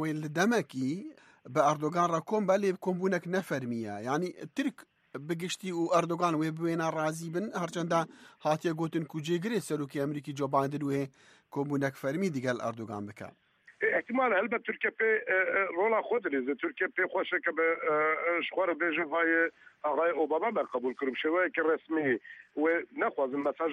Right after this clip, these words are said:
Speaker 2: ئەمریکا لە تورکیا بێ بیهێستن. ئەوە چ دەستێ واقعی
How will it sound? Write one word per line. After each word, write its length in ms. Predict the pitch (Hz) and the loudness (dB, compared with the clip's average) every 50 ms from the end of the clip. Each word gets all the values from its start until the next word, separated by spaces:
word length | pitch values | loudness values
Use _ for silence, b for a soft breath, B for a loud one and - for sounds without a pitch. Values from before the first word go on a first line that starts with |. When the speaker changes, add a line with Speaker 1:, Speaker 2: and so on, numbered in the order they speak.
| 156 156 | 2 2
Speaker 2:
ئەمریکا 380 | 147 147 151 147 143 - - 190 196 | 2 2 2 0 0 0 0 0 0
لە 60 | 170 - - | -2 -4 -4
تورکیا 260 | 180 - - 180 165 139 | -6 -4 -2 -2 0 0
بێ 80 | 170 196 220 165 | 0 0 0 2
بیهێستن. 480 | 143 127 123 117 - _ - 123 110 104 104 - | 0 0 0 0 -2 _ -4 -4 -2 -4 -4 -4
ئەوە 180 | - 139 143 165 180 - | -2 0 2 2 0 0
چ 20 | - 175 160 160 | -4 -6 -6 -4
دەستێ 220 | 180 - - 156 151 147 | -4 -2 -2 0 0 2
واقعی 260 | 143 - - - 175 | 0 0 0 -2 -2